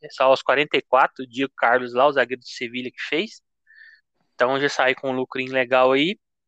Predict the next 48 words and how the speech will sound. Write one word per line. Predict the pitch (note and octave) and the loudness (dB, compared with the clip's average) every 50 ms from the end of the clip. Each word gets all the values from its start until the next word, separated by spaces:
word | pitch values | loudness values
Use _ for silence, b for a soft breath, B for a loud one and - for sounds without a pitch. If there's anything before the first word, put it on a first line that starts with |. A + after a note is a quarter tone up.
| _ - | _ -12
Lembrando | C3+ C3 C3 C#3 C#3 C3+ C3+ | -12 -8 0 0 0 0 0
que | - C#3 | -8 -6
back | B2+ C3 C3 C3 - | 0 2 2 2 2
H | D3 B2 C3 B2+ B2 - | 0 0 2 0 0 0
T | - - C3 | -2 -4 -2
eu | B2+ C3 | 0 0
entro | C3 B2+ - | -2 -4 -8
com | - - | -14 -12
moeda | B2+ B2 B2 B2+ B2 B2+ A#2+ | -4 0 0 0 0 -2 -8
de | A#2+ B2+ B2 | -6 -6 -4
over, | A2+ A#2+ D3+ F3 F3+ E3 C#3+ C#3 | -4 -4 -4 -2 0 -2 -2 -2
né, | C3+ | -6
não | B2+ B2 B2 A#2+ | -10 -8 -8 -6
entro | A#2+ B2 - - | -6 -8 -8 -12
com | _ - B2 | _ -18 -14
moeda | B2 A#2+ A#2 A#2+ A#2 B2 A#2 | -8 -4 -4 -4 -2 -4 -6
de, | A2+ A#2 A#2 A#2 A2+ A2 G#2 - _ _ _ _ _ _ _ _ b b b b b b b b _ _ _ | -10 -8 -8 -8 -8 -8 -10 -12 _ _ _ _ _ _ _ _ b b b b b b b b _ _ _
de | _ - - A2+ | _ -16 -10 -4
match | B2 B2 A#2 - - | -2 -2 -2 0 0
odds | A2+ A2 A#2 A#2 A2+ A2+ | 2 4 4 4 2 -2
mesmo, | A2+ A#2+ A#2 A2+ - A#2+ A2+ | -8 -6 -6 -6 -8 -10 -10
não. | A2 G#2+ A2 C3+ E3 E3 D3+ B2 - _ | -8 -4 -4 -2 -4 -4 -6 -12 -14 _
Assim, | - - - C#3+ B2 A2+ | -14 -8 -6 -6 -6 -6
posso | _ - C#3+ D3+ - - | _ 2 2 4 4 2
até | E3 - E3 F3+ G#3 | 0 4 4 2 2
vir | F#3+ G3 G3+ G3 | 2 -2 0 0
a | G#3+ | 2
entrar | G3+ F3+ - - C3 C#3 D#3 D#3 | 0 0 0 0 2 2 4 2
algum | D3 C#3+ C3+ B2+ | 0 -2 -8 -12
dia, | A#2 A#2 B2 B2 | -10 -10 -10 -6
mas | C3 B2+ | -4 -4
é | A#2+ | -6
muito | B2 C#3+ F#3 C#4 D#4 _ - | -4 -8 -8 -8 -10 _ -4
raro, | - B2+ B2+ C3 C3 B2+ | 0 2 2 4 4 2
acho | B2 - | 0 -2
que | - B2+ | -6 -12
eu | |
nem | C3 E3 F#3+ | -10 -6 -6
lembro | F3 C#3 C#3+ C#3+ C3+ | -4 -4 -4 -6 -6
quando | - C#3+ C3+ C3 B2+ | -8 -10 -8 -6 -6
eu | B2 | -8
entrei. | A#2+ - - - C3 D#3+ G3 _ _ _ _ b b b b b b b _ _ _ _ _ - | -8 -8 -6 -4 -4 -4 -4 _ _ _ _ b b b b b b b _ _ _ _ _ -10
É... | B2 A#2 A2+ A#2 A2+ A2+ A2 G#2+ G#2 G2+ G2+ - _ _ _ _ _ _ _ _ _ _ _ _ _ _ _ _ _ _ _ _ _ _ _ _ _ _ _ _ | -6 -4 -2 -2 -2 -2 -2 -4 -6 -8 -10 -14 _ _ _ _ _ _ _ _ _ _ _ _ _ _ _ _ _ _ _ _ _ _ _ _ _ _ _ _
Porque | - A#2+ - - | -10 -6 -6 -6
essa, | - - C3 A#2+ A#2+ B2+ A#2+ | -2 0 -2 -2 0 -4 -8
essa | - - - C3 B2+ | -8 -6 -6 -4 0
moeda, | B2 A#2 A2+ B2+ | 2 2 4 4
ela, | B2+ C3 | 4 2